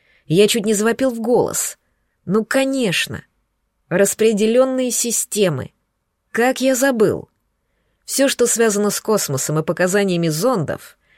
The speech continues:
это же огромный массив данных, которые нужно обрабатывать. Другая, не самая приятная мысль посетила в следующий миг. Так Дэнч водил меня за нос. Они вскрывали одну за другой серверные,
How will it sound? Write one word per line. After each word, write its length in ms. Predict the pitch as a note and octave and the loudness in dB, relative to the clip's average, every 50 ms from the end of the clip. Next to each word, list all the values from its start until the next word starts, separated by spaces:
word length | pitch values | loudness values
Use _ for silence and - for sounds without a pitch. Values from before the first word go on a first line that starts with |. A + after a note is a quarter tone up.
| _ _ _ | _ _ _
это 220 | - A3+ - G#3 G3+ | 0 2 2 2 2
же 100 | A3 A3+ | 2 2
огромный 400 | A3 G#3 A3+ C#4+ D4+ C#4+ C#4 C4 | 2 2 2 0 0 0 0 0
массив 380 | A#3+ A#3+ A3+ - - A#3+ G#3 | 0 0 0 -2 -2 -2 -2
данных, 440 | F#3 F3 A#3+ C4 A#3 F3+ E3+ E3 - | 0 0 0 0 0 0 -2 -4 -4
которые 380 | - F3 F3 E3 F#3+ F#3+ F3+ F3 | -4 -4 -2 0 2 2 2 2
нужно 320 | E3+ E3+ E3 D#3+ E3+ F#3 | 0 0 -2 -2 -2 -2
обрабатывать. 840 | F#3+ G#3 B3 C4 A#3+ A3+ - - - G#2 F#2+ - - - - - - _ _ _ _ _ _ _ _ _ _ _ _ _ _ _ _ _ _ _ - | 0 0 -2 -2 -2 -2 -2 -4 -6 -8 -8 -8 -8 -10 -12 -12 -14 _ _ _ _ _ _ _ _ _ _ _ _ _ _ _ _ _ _ _ -8
Другая, 760 | F#3 G3 G#3 C4+ D4 B3 F#3+ - D#3+ C3+ - - E3+ G#3 A#3 _ _ _ _ _ _ _ _ _ _ _ - | -4 0 2 2 2 2 2 2 2 2 2 0 -2 -6 -8 _ _ _ _ _ _ _ _ _ _ _ -6
не 180 | B3 D4+ F4+ | -2 0 2
самая 400 | D#4 - - A#3+ F#3+ E3+ D#3+ D#3+ | 2 2 2 2 2 2 0 0
приятная 460 | D3 F3 E3+ E3+ E3+ D#3 - F3 F#3 | 0 0 0 0 0 0 -2 -2 -2
мысль 280 | A3+ C#4 C#4+ - C#4 A#3 | -2 -2 -2 -2 -2 -2
посетила 460 | - A3 G#3+ - G#3+ - B3+ B3+ A#3 | -4 -4 -4 -2 -2 0 2 2 2
в 60 | A3 | 2
следующий 580 | - - A3 G#3+ G3+ G3+ G#3+ G3 - - - A3 | 0 0 0 0 2 0 0 0 0 0 0 0
миг. 380 | G#3+ F3+ A#2 - - - _ _ _ _ _ _ _ _ _ _ _ _ _ _ _ _ _ _ _ _ _ - | -2 -2 -4 -6 -10 -18 _ _ _ _ _ _ _ _ _ _ _ _ _ _ _ _ _ _ _ _ _ 0
Так 240 | F3 F3+ E3+ E3 | 0 2 2 2
Дэнч 360 | D3+ E3 A3+ A3 G#3+ - - F3+ | 2 2 2 2 0 0 0 2
водил 300 | F#3 F#3+ F#3 G#3 G3+ G3 | 0 2 4 2 2 2
меня 280 | F#3+ F#3+ F3+ F3+ F3 | 2 0 0 0 0
за 240 | F3 F3 A3 D4 D4+ | 0 0 0 0 0
нос. 420 | G#3 F#2 - - - - - - _ _ _ _ _ _ _ _ _ _ _ _ _ _ - | -2 -6 -8 -10 -12 -12 -14 -16 _ _ _ _ _ _ _ _ _ _ _ _ _ _ -4
Они 280 | E3+ E3+ G3+ A#3+ C4+ | 0 0 0 2 0
вскрывали 560 | B3+ - - - A#3+ B3 A#3+ C4 C#4 C4+ B3+ A#3+ | -2 -2 0 0 2 2 4 4 4 4 4 2
одну 440 | - - G3+ G#3 G#3 G3+ B3 C4 | 2 2 0 0 0 0 -2 -2
за 120 | B3 A#3 A3 | 0 0 0
другой 360 | F#3+ A#3 A#3 G#3 G3+ A3+ A3 | 0 0 0 2 2 2 2
серверные, 840 | G3+ - - - D4+ C#4 G3+ F3 E3+ C#3 B2+ C3 A#2 G2+ - - - | 2 0 0 0 0 2 2 0 0 -2 -2 -4 -4 -6 -8 -10 -12